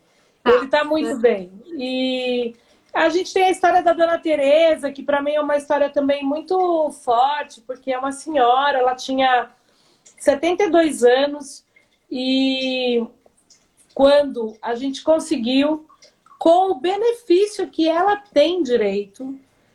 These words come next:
Speaker 2: ela sair da rua e hoje ela mora num quartinho. Então, assim,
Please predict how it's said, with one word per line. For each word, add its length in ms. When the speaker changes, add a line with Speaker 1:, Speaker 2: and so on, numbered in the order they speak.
Speaker 2:
ela 280
sair 360
da 140
rua 500
e 140
hoje 240
ela 160
mora 280
num 160
quartinho. 720
Então, 200
assim, 500